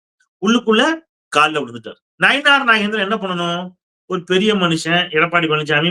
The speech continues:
மூ-, நாலு வருஷம் முதலமைச்சரா இருந்தவரு, தமிழ்நாட்டினுடைய சட்டமன்ற எதிர்க்கட்சி தலைவரா இருக்கிறவரு, போன்ல நம்ம கால்ல விழுதார, கொஞ்சி குழாவுறார, சரி அதை காது காது வச்ச மாதிரி ரகசியமா வச்சுக்கணும்னு நினைக்கணும். அவர் என்ன பண்ணிட்டாரு? பப்ளிக்கா போட்டு இதை உடைச்சிட்டாரு.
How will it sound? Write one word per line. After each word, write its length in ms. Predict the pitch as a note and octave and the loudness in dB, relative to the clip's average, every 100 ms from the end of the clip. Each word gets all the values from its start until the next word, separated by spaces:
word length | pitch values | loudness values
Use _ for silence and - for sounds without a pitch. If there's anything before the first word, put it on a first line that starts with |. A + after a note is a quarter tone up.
| E3 | -2
மூ-, 280 | D3 D3 D3 | -4 -2 2
நாலு 220 | C#3+ D#3 | 4 4
வருஷம் 220 | D3+ F3 | 2 0
முதலமைச்சரா 460 | C#3+ D#3 E3 D#3+ C3+ | -2 0 0 2 2
இருந்தவரு, 320 | C3+ B2+ D3+ E3 | 2 0 0 -4
தமிழ்நாட்டினுடைய 640 | - C3+ E3 D#3+ D#3 C3+ D#3 | -4 -2 0 0 -2 -2 -2
சட்டமன்ற 440 | C3+ - D#3+ D3+ | -4 -6 -4 0
எதிர்க்கட்சி 380 | C3 E3+ D#3+ - | 0 0 -4 -2
தலைவரா 340 | C3+ C3+ C3 | -2 2 2
இருக்கிறவரு, 420 | B2+ B2+ A#2 A#2 D#3+ E3 - _ _ - | 0 0 2 4 2 0 -18 _ _ 0
போன்ல 420 | F3 G#3+ F3 F3+ | 2 4 2 0
நம்ம 160 | E3 D3+ | -2 -4
கால்ல 280 | D3 D#3 E3 | 0 2 4
விழுதார, 340 | C#3+ C3+ A#2+ C3+ E3 E3 _ _ - | 2 2 2 2 0 -2 _ _ -2
கொஞ்சி 300 | F3 F3+ G3 | -2 -2 -2
குழாவுறார, 560 | D#3 E3 D#3+ C#3 B2+ C#3 D#3+ D#3+ _ _ _ - | 2 4 4 4 2 4 2 0 _ _ _ -2
சரி 200 | F#3 G3+ | 0 2
அதை 180 | F3+ F3+ | 2 0
காது 280 | - D3+ F#3+ | 0 0 2
காது 200 | F3 F3+ | 2 2
வச்ச 180 | F3+ D#3+ | 0 -6
மாதிரி 200 | D#3 F#3 | -6 -4
ரகசியமா 380 | D#3+ D#3 G3 F#3 | -4 -4 -4 -2
வச்சுக்கணும்னு 380 | D3+ D3 F#3+ D#3 | -4 -4 -2 0
நினைக்கணும். 360 | D#3+ D3 A2+ _ _ _ _ _ _ - | 0 -2 -6 _ _ _ _ _ _ 0
அவர் 220 | G3+ C4+ | 2 2
என்ன 160 | A#3 A3 | 2 2
பண்ணிட்டாரு? 360 | F#3 F3 D#3+ E3+ | -2 -4 -4 -4
பப்ளிக்கா 400 | D3 D3 E3+ E3+ | -8 -6 -4 -4
போட்டு 240 | C#3+ C#3 | -6 -8
இதை 100 | C#3 | -12
உடைச்சிட்டாரு. 360 | G#2 - - F#2+ | -12 -14 -14 -18